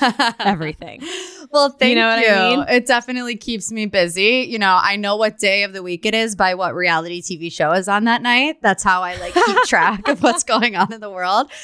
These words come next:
Speaker 1: But I appreciate it. You know, that's the goal. Your one-stop shop for all things reality T V and pop culture.
Speaker 2: Definitely. Um, so,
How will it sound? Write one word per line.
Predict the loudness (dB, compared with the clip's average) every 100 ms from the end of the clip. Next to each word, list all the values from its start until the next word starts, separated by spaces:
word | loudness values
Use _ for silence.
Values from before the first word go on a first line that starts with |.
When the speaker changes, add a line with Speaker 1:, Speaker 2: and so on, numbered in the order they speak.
| -18 -6 0
Speaker 1:
But |
I | 2
appreciate | 2 0 -2 0 -2
it. | -2
You | -2
know, | 0
that's | 0 -2
the | -8
goal. | 0 2 4 2
Your | -4 -4
one-stop | -2 -4 -4 0 2 2
shop | -2 0 2 0
for | 0
all | 2 0
things | -2 -8 -8
reality | -4 -4 -4 -8
T | -8 -8 -8
V | -6 -6
and | -2
pop | -4 -4
culture. | -12 -12 -16 -20 _ _ _ _ _ _ _ _ _ _ _ _
Speaker 2:
Definitely. | 0 2 0 -2 0 -2 -2 0
Um, | 2 2
so, | 0 2 2